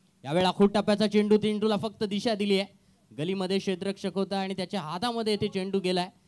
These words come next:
एक सिंगल धाव या चेंडूवरती मिळते. धावसंख्या पोहोचले धावफलकावरती नऊ धावा. नऊ धावा धावफलकावरती आपण पाहतोय.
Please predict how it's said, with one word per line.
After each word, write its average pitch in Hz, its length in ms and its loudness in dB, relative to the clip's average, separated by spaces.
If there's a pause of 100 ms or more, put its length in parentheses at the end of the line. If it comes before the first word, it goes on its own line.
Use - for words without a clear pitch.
(140)
एक 143 100 -10
सिंगल 254 400 -2
धाव 233 160 -2
या 220 140 -2
चेंडूवरती 202 520 2
मिळते. 190 300 -2
धावसंख्या 180 480 -2
पोहोचले 190 440 -2
धावफलकावरती 196 760 -2 (440)
नऊ 139 420 -2
धावा. 123 300 -6 (1500)
नऊ 151 320 0
धावा 160 260 0
धावफलकावरती 160 680 -2
आपण 165 220 -4
पाहतोय. 170 400 -6